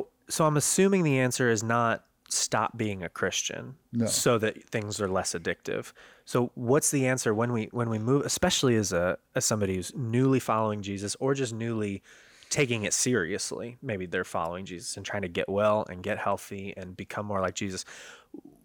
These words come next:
Speaker 2: Wh-, I mean, I know the answer is to do all these things and actually get to the thoughts and belief systems, but, like,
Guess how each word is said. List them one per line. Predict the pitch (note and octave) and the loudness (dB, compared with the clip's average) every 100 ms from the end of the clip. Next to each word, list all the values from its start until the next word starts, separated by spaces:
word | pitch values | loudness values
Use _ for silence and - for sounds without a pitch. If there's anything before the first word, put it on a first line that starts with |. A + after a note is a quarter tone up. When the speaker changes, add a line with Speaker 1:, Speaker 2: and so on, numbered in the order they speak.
| - | -10
Speaker 2:
Wh-, | C3+ B2+ - - _ _ _ _ - | -2 -2 -4 -18 _ _ _ _ -4
I | B2 | 0
mean, | A#2 | 2
I | |
know | A#2+ A#2 | 2 2
the | A#2 | 2
answer | C3+ D3 D#3+ | 2 2 2
is | - | 2
to | G#2 | -2
do | F#2+ A#2 G#2+ G2 | -6 -4 0 4
all | G#2 | 4
these | B2+ B2 | 2 0
things | - C3+ D#3 | -2 -2 -2
and | G2+ | -2
actually | G2 - G2+ | -4 -2 -4
get | F#2+ G#2 | -2 -2
to | - G2+ | -2 -4
the | G2 | -2
thoughts | G#2 G#2+ A2+ | 0 0 -2
and | G#2 | -4
belief | A2+ | -4
systems, | - C#3 D3+ C3 | -4 -4 -4 -2
but, | C3 - | 0 2
like, | A2 | 0